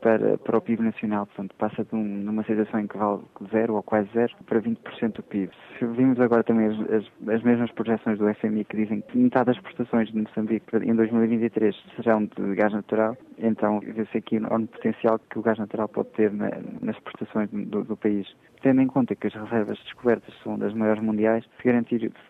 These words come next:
a criação de, de todo o envolvimento empresarial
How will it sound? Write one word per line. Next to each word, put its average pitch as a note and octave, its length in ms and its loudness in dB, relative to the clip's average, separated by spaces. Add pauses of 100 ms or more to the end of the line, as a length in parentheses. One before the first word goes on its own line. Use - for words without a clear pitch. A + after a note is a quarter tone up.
a G2+ 80 -10
criação A2+ 400 -2
de, G#2+ 200 -4
de - 200 -20
todo A#2+ 280 0
o A#2+ 200 0
envolvimento A2+ 500 2
empresarial G#2+ 680 -2